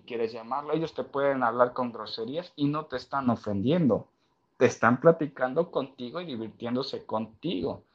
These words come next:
Entonces, si tú vas siendo de fuera y los escuchas hablar, dicen,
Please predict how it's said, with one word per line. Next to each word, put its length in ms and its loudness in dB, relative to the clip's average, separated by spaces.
Entonces, 600 -2
si 180 -2
tú 320 6
vas 460 10
siendo 680 -2
de 200 -8
fuera 580 -4
y 80 -18
los 200 -4
escuchas 540 -8
hablar, 340 0
dicen, 220 -4